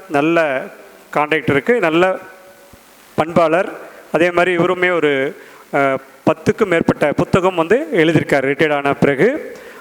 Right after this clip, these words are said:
இப்ப அவருடைய துணைவியார் வந்து கமர்ஷியல் டேக்ஸ் ஆஃபீஸரா இருந்து ரிட்டையர்டு.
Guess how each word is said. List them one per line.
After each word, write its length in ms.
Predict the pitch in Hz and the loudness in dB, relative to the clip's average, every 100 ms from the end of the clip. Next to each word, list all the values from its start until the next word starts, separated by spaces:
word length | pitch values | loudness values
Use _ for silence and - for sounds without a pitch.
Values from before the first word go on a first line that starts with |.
| - | -8
இப்ப 160 | - 151 | 2 4
அவருடைய 640 | 165 160 156 151 139 139 185 202 | 4 4 2 2 0 -2 -4 -2
துணைவியார் 460 | - 175 180 170 156 | 0 2 2 2 0
வந்து 400 | 151 175 240 320 - - - - | 0 2 0 -2 -16 -20 -20 -4
கமர்ஷியல் 360 | 156 175 185 | 0 2 2
டேக்ஸ் 220 | 160 156 - | 2 0 0
ஆஃபீஸரா 380 | 147 151 147 | 0 2 2
இருந்து 200 | 139 139 | 0 0
ரிட்டையர்டு. 480 | 139 - 147 135 254 | 0 0 0 0 -2